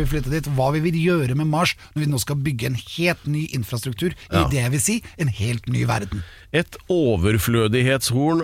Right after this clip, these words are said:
Speaker 2: av informasjon og ubegrunnede påstander.
Speaker 1: Ja, og, eh, vi er, selv om du er vaksinemotstander eller Mars-motstander, da, Alex Rosén reiser til Mars-motstander.
Speaker 2: Hva er å være
Speaker 1: Så
Speaker 2: Mars-motstander?
Speaker 1: Ja, det er de som tror at jeg ikke skal dra dit.
Speaker 2: Ja, det,
Speaker 1: <laughs> Det er
Speaker 2: det
Speaker 1: faktisk folk som tror det.
Speaker 2: Ja.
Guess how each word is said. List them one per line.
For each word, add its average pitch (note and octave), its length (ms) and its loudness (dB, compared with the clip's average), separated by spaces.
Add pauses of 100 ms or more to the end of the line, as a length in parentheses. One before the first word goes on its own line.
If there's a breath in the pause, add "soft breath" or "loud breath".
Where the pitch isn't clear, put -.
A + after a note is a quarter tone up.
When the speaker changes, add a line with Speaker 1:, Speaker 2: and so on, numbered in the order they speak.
Speaker 2:
av B2 500 2 (160)
informasjon C3 720 0
og C3 180 2
ubegrunnede G2+ 420 2
påstander. F2+ 520 2 (240)
Speaker 1:
Ja, G3+ 160 4
og, A3 260 0 (120)
eh, G#3+ 100 0
vi F#3+ 180 2
er, F3+ 180 4 (120)
selv D#3 240 2
om E3+ 80 2
du F3+ 60 2
er E3 100 2
vaksinemotstander C#3+ 1000 0
eller C3+ 580 2 (240)
Mars-motstander, C3+ 680 0
da, F#3+ 100 4
Alex C3 220 -2
Rosén B2+ 240 0
reiser A#2+ 240 0
til B2 80 0
Mars-motstander. B2 600 2
Speaker 2:
Hva B2 180 4
er C#3+ 60 2
å - 20 0
være D3 160 4
Speaker 1:
Så C#3+ 60 4
Speaker 2:
Mars-motstander? B2 840 4
Speaker 1:
Ja, - 40 4
det G3 80 4
er F3+ 40 4
de D#3 80 4
som D#3+ 140 2
tror D3+ 260 0
at C#3 60 -2
jeg C#3+ 200 0
ikke C#3+ 340 0
skal - 200 -2
dra D#3 120 0
dit. - 220 0 (360 loud breath)
Speaker 2:
Ja, - 80 0
det, - 120 2
Speaker 1:
<laughs> - 300 -10
Det G3+ 80 4
er F#3 60 6
Speaker 2:
det - 80 0
Speaker 1:
faktisk F3 260 0
folk D#3+ 160 -2
som E3 140 -2
tror D3 260 -2
det. D3 140 0 (160)
Speaker 2:
Ja. D3 140 0